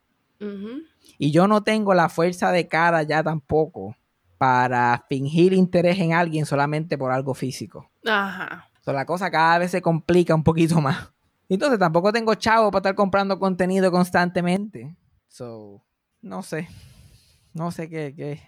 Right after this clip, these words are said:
Speaker 2: qué es lo que me espera en este mes. Tengo, voy a tener que, que aguantar.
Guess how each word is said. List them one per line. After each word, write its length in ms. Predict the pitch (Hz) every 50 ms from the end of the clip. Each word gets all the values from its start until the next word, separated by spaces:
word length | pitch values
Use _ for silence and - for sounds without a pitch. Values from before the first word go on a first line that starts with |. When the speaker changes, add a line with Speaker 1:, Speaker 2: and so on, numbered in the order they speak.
| _ _ _ _ _ _ _ _
Speaker 2:
qué 80 | -
es 60 | 156 160
lo 100 | 165 160
que 80 | 170
me 120 | 160 160 160
espera 380 | - _ - 156 156 151 147
en 60 | 143
este 260 | 147 151 - - 147 139
mes. 120 | 131 135
Tengo, 200 | - 156 156 175
voy 120 | 170 165 165
a 100 | 175 175
tener 220 | 175 185 185 190
que, 160 | 175 185 175
que 80 | 156 165
aguantar. 680 | 165 165 151 160 151 151 - 165 170 165 165 - -